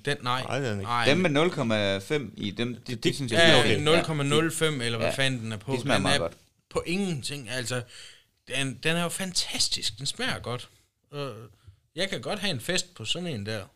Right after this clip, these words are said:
Speaker 1: uden at, at
Speaker 3: Mm.
Speaker 1: jeg behøver at være fuld. Men altså, vi, vi, vi er jo, vi er jo blevet for vant til, til det der med, med, med at fejre ting med alkohol.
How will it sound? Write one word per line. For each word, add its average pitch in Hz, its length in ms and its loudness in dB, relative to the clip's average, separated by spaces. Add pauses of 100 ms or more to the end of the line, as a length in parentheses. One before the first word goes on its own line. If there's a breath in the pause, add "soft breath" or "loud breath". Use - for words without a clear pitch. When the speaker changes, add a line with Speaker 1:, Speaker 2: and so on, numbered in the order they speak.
(520)
Speaker 1:
uden 156 200 -2
at, 117 60 -2
at 104 60 -4 (440)
Speaker 3:
Mm. 120 40 0
Speaker 1:
jeg 117 140 2
behøver 127 280 -8
at 98 60 -10
være 101 160 -6
fuld. 139 260 -10 (960)
Men 127 180 2
altså, 104 560 -4 (1000 soft breath)
vi, 123 160 -6
vi, 123 200 -4
vi 117 200 -6
er 117 40 -2
jo, 110 160 -6 (260)
vi - 120 -20
er 120 40 -14
jo 113 60 -8
blevet 110 240 -6
for 110 80 -12
vant 156 260 -4
til, 123 360 -2
til 123 240 -4
det 143 120 -8
der 156 160 -2
med, 110 320 -2 (140)
med, 107 200 -10 (1800)
med 120 100 -6
at 120 120 -2
fejre 143 440 -2
ting - 460 -2
med 101 80 -10
alkohol. 107 580 -8